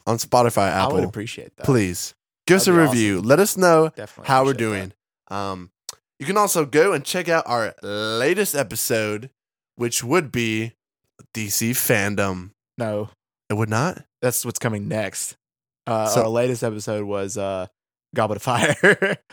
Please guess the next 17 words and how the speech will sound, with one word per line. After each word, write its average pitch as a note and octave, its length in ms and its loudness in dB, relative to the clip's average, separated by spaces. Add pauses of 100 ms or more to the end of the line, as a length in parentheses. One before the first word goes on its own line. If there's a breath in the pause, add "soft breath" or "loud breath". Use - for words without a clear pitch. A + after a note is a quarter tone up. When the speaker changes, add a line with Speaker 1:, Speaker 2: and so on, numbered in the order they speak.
Speaker 2:
<laughs> - 240 -20
Speaker 1:
No, G#2+ 140 0
but F#2+ 160 -2
this A#2 200 0
one G#2 180 0
will F#2 80 -4
come G2+ 220 -4
out F#2+ 260 -2
Speaker 2:
Oh, F3 80 8
yeah. E3+ 140 6
Speaker 1:
on B2 60 0
Speaker 2:
Latest D#3 380 4
is, A#2+ 160 -2
like, A2+ 240 -2 (840)
the D#3 120 -2
la-, D3+ 100 -4
the A2+ 80 4